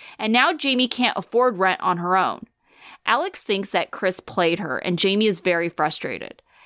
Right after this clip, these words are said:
Alex thinks that Chris is making up excuses to avoid Jamie, and Alex doesn't think that she's ever going to change. He encourages her to end it with Chris, but Jamie wants to hear her out.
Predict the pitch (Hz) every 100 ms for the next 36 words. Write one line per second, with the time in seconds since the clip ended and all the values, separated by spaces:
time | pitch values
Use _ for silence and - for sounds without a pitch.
0 | - - 202 196 - - 202 185 190 -
1 | 208 202 185 170 175 180 190 180 - -
2 | - 320 349 359 349 240 190 165 156 156
3 | 233 240 254 254 - - 247 311 - -
4 | 285 254 - 226 226 233 - - - -
5 | 196 - 214 - 214 233 220 185 180 175
6 | - 214 147 - - - _ _ - -
7 | - 262 240 - 320 359 415 - 220 202
8 | - 220 214 226 - 175 - 165 - -
9 | 226 - 339 403 392 349 339 277 226 226
10 | 220 208 170 -